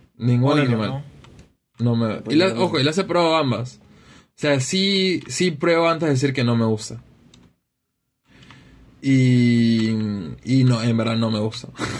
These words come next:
Speaker 1: No me gusta el rachi, por ejemplo, tampoco, que, bueno, finalmente es panza, ¿no? Pero
Speaker 2: Ajá.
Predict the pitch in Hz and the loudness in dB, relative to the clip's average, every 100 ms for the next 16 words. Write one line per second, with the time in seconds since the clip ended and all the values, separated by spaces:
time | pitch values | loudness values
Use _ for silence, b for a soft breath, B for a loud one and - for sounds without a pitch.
0 | B B - B 135 135 165 170 160 135 | B B -20 B -8 -4 -2 -2 -2 0
1 | 170 170 147 123 135 139 123 123 139 131 | -2 -2 -2 -2 0 0 0 0 0 -2
2 | 123 113 104 117 110 107 117 120 117 123 | -2 -4 -2 -2 -2 -2 -2 0 -2 -2
3 | 123 113 - 104 104 107 104 101 123 - | -2 -4 -4 -6 -6 -6 -6 -8 -14 -12
4 | 135 135 | -8 -8